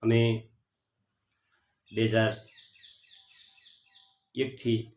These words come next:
શેર બજારમાં છે. બે હજાર આઠથી તો શેર બજારમાં ખૂબ કામ કર્યું છે, નુકસાન પણ કર્યું છે અને ખૂબ મોટો નફો પણ થયો. મિત્રો, અમીર બનવાની ઉતાવળ ના કરવી જોઈએ, કોની ટિપ્સ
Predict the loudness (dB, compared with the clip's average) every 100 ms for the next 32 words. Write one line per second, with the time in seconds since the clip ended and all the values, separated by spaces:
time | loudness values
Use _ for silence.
0 | _ _ _ _ _ _ _ -14 -6 -2
1 | -2 -2 -2 -2 -4 -10 -18 _ _ _
2 | _ _ _ _ _ -20 -18 -2 0 2
3 | 4 2 0 -4 0 0 0 -6 -12 -6
4 | -4 -2 -2 -2 -2 -4 -4 -2 -2 -4
5 | -8 -10 -12 -14 -4 -4 -2 -2 0 -2
6 | 0 0 0 -2 -10 -14 _ _ _ -20
7 | -20 -20 -8 -2 2 2 -2 -8 -20 -16
8 | -2 0 2 0 -2 -2 -2 -4 -6 -6
9 | -12 -12 -14 -16 -18 -20 -20 -20 -20 _
10 | -4 -4 -4 -10 -12 -18 -20 -20 -20 -14
11 | 2 6 6 8 8 8 8 8 8 6
12 | 6 2 -2 -10 -12 -16 -8 4 8 8
13 | 6 2